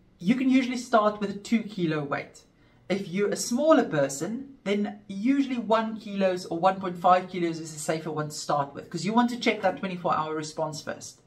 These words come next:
Now, what you build up to depends on your type of sport.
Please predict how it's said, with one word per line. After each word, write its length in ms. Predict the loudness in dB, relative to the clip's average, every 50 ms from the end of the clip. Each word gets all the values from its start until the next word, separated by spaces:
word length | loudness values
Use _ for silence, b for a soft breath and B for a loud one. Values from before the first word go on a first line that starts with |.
| B B B B B B B B B B
Now, 300 | 8 8 8 8 6 0 -10 -18 _ _ _ _ _ -8
what 300 | 0 2 2 4 4 2
you 60 | 0
build 320 | 0 0 0 -2 -2 0 2
up 260 | 2 2 0 -2 -8
to 160 | -8 -8 -8 -8
depends 400 | -8 -8 -4 -4 -4 -4 -4 -4
on 100 | -4 -4
your 140 | -6 -6
type 240 | -4 -4 -4 -4 -6
of 80 | -10 -12
sport. 540 | -12 -10 -8 -8 -8 -8 -8 -10 -16 -20